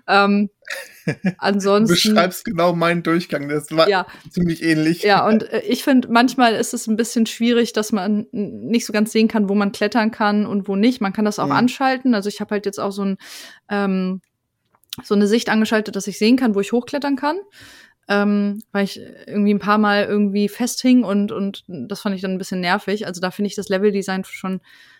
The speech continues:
Speaker 1: fast ein bisschen zu immersiv und
Speaker 2: Mhm.
Speaker 1: zu realistisch, weil es einfach schwer wird, das Level zu lesen.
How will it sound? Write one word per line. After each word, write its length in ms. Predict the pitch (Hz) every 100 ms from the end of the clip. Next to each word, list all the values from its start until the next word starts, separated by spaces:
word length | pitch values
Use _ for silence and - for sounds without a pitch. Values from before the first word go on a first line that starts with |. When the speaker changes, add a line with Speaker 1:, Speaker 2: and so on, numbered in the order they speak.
| _
Speaker 1:
fast 540 | - 196 185 - - -
ein 40 | 180
bisschen 400 | 196 - 185 180
zu 420 | - - 247 262
immersiv 680 | 208 208 196 190 240 330 - _ _ _ _ -
und 360 | 190 190 - _
Speaker 2:
Mhm. 80 | -
Speaker 1:
zu 460 | 110 190 240 277 285
realistisch, 720 | 202 208 185 247 - 247 -
weil 160 | 185 190
es 200 | 185 -
einfach 220 | 190 196
schwer 380 | - 196 208 208
wird, 160 | 208
das 120 | 185
Level 220 | 196 180 180
zu 160 | -
lesen. 560 | 165 185 196 151 160